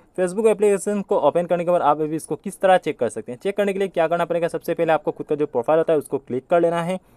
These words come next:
क्लिक करने के बाद स्क्रॉल डाउन करके नीचे आ जाना है, ठीक है। नीचे पर आप देख सकते हैं यहाँ पर आपको एक ऑप्शन दिया जा रहा है see all, ठीक है, आपको see all को क्लिक करना है। तो यहाँ पर मैंने क्लिक कर लिया। क्लिक करने के बाद आपको यहाँ पर मिल जाएगा मैनेज।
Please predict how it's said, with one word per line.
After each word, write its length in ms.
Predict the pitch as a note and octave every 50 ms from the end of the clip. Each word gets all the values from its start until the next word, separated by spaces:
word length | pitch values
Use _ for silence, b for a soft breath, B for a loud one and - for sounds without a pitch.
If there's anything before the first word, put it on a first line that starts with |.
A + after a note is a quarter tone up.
| b b b b b b -
क्लिक 140 | G#3 G#3+ G#3
करने 160 | A3 G#3 G#3
के 60 | G3+
बाद 100 | G#3 G3+
स्क्रॉल 340 | - - - - D#3+ D#3+ D#3+
डाउन 140 | E3 E3 D#3
करके 200 | D#3 D3 E3 D#3
नीचे 240 | C3+ B2 - -
आ 60 | C#3 A#2+
जाना 140 | A2 G#2+
है, 60 | G#2+ A#2
ठीक 120 | E3 F#3
है। 80 | D#3 B2
नीचे 280 | C3 D3+ - - G#3
पर 140 | F#3+ G#3 G3
आप 120 | G3 F#3+
देख 260 | F3 D#3 D#3 F3+ F3+ -
सकते 140 | - G3
हैं 100 | F#3+ F3+
यहाँ 160 | D#3+ C#3+ D3+ D#3
पर 140 | - E3+
आपको 140 | E3 D#3+ -
एक 120 | - D#3+ A2+
ऑप्शन 280 | B2+ C3 - E3+ E3+
दिया 120 | E3 E3+ D#3+
जा 80 | D#3+
रहा 100 | E3 E3+
है 20 | D#3+
see 240 | - - - F#3+ G3 - -
all, 220 | C#3+ C3+ A#2+ A2+
ठीक 120 | - F#3+ E3+
है, 60 | D3
आपको 200 | B2+ - - D#3+
see 200 | D3+ - D#3 D3+
all 140 | D#3 D3+ D3
को 120 | - D#3
क्लिक 260 | C#3 C#3 C#3 C#3 -
करना 220 | - D#3+ D#3 E3 E3+
है। 140 | F#3 A3+ E4 _ _ _ _ _ _ _ _ _ _ _ _ _ _ _ _ _ _ _ _ b b b b b b b b b b b b _ _ _ _
तो 60 | A#3
यहाँ 160 | A#3 A3 G#3+ G#3+
पर 60 | A3
मैंने 160 | A3 A3 A3
क्लिक 200 | A3 G#3 G#3+ G#3+
कर 100 | - G#3
लिया। 100 | G3+ G#3+
क्लिक 260 | G3+ - G3+ A3+ A#3 -
करने 160 | A#3 A3+ A3+
के 20 |
बाद 120 | A3+ A3+ G#3+
आपको 220 | G3 G3 - G#3
यहाँ 140 | G3 F#3 F#3
पर 120 | - G3+
मिल 180 | F#3+ F3+ F3+ F3+
जाएगा 240 | F3 F#3 F3 F#3 F3+
मैनेज। 440 | D3+ B2+ B2+ C#3 D3 E3 F3+ F#3